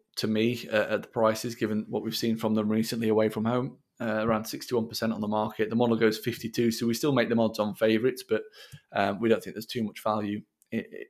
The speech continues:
or no value, actually, in backing them to get the win. Um, in terms of the goals, both teams to score, it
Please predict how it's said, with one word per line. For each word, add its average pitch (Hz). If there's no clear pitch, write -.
or -
no 110
value, 95
actually, 98
in 101
backing 98
them 98
to -
get 98
the 113
win. 104
Um, 117
in 127
terms 135
of 113
the 113
goals, 123
both 131
teams 143
to 123
score, 135
it -